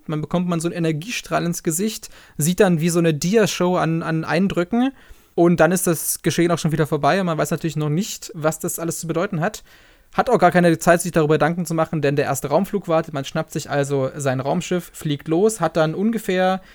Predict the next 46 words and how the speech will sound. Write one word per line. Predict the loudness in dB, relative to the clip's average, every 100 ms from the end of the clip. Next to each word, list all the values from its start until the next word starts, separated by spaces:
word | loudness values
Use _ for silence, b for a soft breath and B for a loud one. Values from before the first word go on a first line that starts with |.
| b b b -6
ist | -2
nicht | 0 0
ganz | 0 0 -2
genau | 0 0
zu | 0
sagen, | 4 4 4 0
s-, | -4 -6 -10 -12 -12 -8
sieben, | -4 -2 0
acht, | -2 -4 -4
neun | -2 0 2 0 -2
Himmelskörper | 0 2 2 -2 -4 -2 -2
zur | -4 -2
Auswahl. | 0 0 0 0
Dann, | 0 -2 -4
äh, | -4 -2 -2
kommen | 0 0
wir | 2
gleich | 0 0
noch |
dazu, | -2 -2 -2 0
warum | 2 2 0
das | 0 0
mal | 0 2
mehr, | 0
mal | 0 0
weniger | 0 0 -2
sind. | 0 -2 -2 B B B B B _
Und | 2 2 0 -8 _
ab | -2 0
dann | 2 2
ist, | 2
heißt | 2 2
es | 0
einfach, | -4 -2 -4
einfach | -2 0
nur | 2 0 -2 _ _ _ _ _ -20 -12
so, | 2 4 4
erkunden, | 0 0 2 2 2 0 2
mach, | 0 2
was | 0 0
du | 0
willst, | 2 2 0 -6 -14
folge | 0 2 2 2
deiner | 0 0
eigenen | 0 0 0 -4 -6
Neugier. | -4 -2 -2 -2 -4